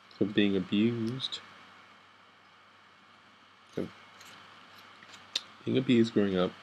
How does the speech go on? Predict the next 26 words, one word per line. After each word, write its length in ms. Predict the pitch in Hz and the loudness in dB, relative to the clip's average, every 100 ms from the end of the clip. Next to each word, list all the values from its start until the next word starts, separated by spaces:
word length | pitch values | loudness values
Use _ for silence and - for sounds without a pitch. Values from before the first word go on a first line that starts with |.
| - - - - - - - - - - - - - _ - _ - - - - - _ - | -20 -20 -20 -20 -20 -20 -20 -20 -20 -20 -20 -20 -20 _ -20 _ -20 -20 -20 -20 -20 _ -8
I 220 | - 113 | -6 -6
quickly 500 | - 120 113 107 104 | 0 2 6 4 4
distrusted 600 | 104 107 - - - 98 | 2 -2 0 -2 -2 -2
people 260 | 113 110 117 | 0 0 0
and 120 | 107 | -2
hated 320 | 101 95 104 | 0 -2 -2
them 240 | 110 113 117 | -2 -2 -2
and 640 | 104 101 98 98 98 101 - - - - - - - - - - | 0 0 0 -4 -8 -10 -16 -20 -20 -20 -20 -20 -20 -20 -20 -6
wanted 280 | 101 98 95 | -2 -2 0
to 60 | 113 | 0
find 180 | 107 | 0
out 140 | 98 - | 0 0
ways 480 | 104 101 101 - - - - - - - - - - | 0 0 -4 -8 -18 -20 -20 -20 -20 -20 -20 -20 -8
to 120 | 110 | 0
know 220 | 104 98 | 2 2
if 80 | 92 | 2
someone 240 | 104 95 | 2 2
was 140 | 92 98 | 0 0
lying 300 | 95 92 92 | 0 0 -2
and 100 | 90 | -2
everything, 320 | - 101 95 | -6 -4 -2
and 100 | 95 | -2
then 220 | 95 95 | -4 -2
got 320 | - 92 90 | 2 4 2
into 220 | 95 95 107 | -2 -4 -2
psychology, 920 | - 95 - 95 95 95 101 98 | -2 -4 -4 -2 0 -2 -2 -4